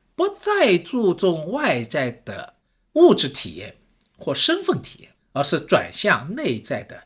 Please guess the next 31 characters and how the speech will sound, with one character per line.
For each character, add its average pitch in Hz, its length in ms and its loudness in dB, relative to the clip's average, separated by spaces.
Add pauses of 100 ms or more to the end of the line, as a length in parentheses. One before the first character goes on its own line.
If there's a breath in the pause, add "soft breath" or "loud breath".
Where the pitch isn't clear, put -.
(160)
精 240 400 -4
神 131 420 -10
感 - 120 -20 (120)
受。 - 480 -10 (200)
这 427 160 -8
怎 285 100 4
么 254 100 0
说 302 240 2
呢？ 302 260 -2 (200)
你 147 140 -10
想 151 180 -2
想， 143 180 -8 (200)
匮 320 200 2
乏 190 200 6
时 175 180 -4
代， 165 240 6
人 139 160 0
们 190 100 0
首 135 220 -2
先 170 160 0
要 170 140 2
解 123 180 -4
决 139 180 -2
一 135 40 0
个 131 180 -6
马 147 220 0
斯 - 180 -8
洛 202 220 4
的 131 420 0 (480)
那 160 100 -8
个 127 460 -4